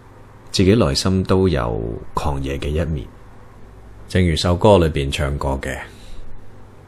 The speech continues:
曾夢想仗劍走天涯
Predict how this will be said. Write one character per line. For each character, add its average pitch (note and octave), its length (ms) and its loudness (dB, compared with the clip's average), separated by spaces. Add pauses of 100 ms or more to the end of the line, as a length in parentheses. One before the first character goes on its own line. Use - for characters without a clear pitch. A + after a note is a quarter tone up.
(480)
曾 E2 240 -2
夢 E2 240 2
想 E2 360 0 (200)
仗 C2+ 320 -4
劍 C2 320 -8
走 - 240 -8
天 E2 300 -2
涯 A#1 80 -10